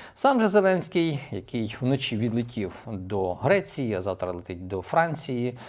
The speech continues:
провів онлайн-нараду з прем'єркою Юлією Свириденко і доручив уряду здійснити кілька кроків для перезавантаження управління сферою енергетики та пов'язаними з цією сферою інституціями,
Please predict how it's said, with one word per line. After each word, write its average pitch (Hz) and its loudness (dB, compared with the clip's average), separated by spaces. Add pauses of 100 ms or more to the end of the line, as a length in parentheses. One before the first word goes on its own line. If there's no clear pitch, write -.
(260)
провів 151 2
онлайн-нараду 123 2
з 113 -4
прем'єркою 110 -2
Юлією 107 0
Свириденко 95 -4
і 92 -2
доручив 104 -2 (100)
уряду 120 0
здійснити 120 -4 (300)
кілька 131 0
кроків 139 -2
для 120 4
перезавантаження 110 0
управління 104 -2
сферою 95 -2
енергетики 160 -4
та 123 -4
пов'язаними 92 -4
з - -14
цією 90 -6
сферою 92 -4
інституціями, 151 -4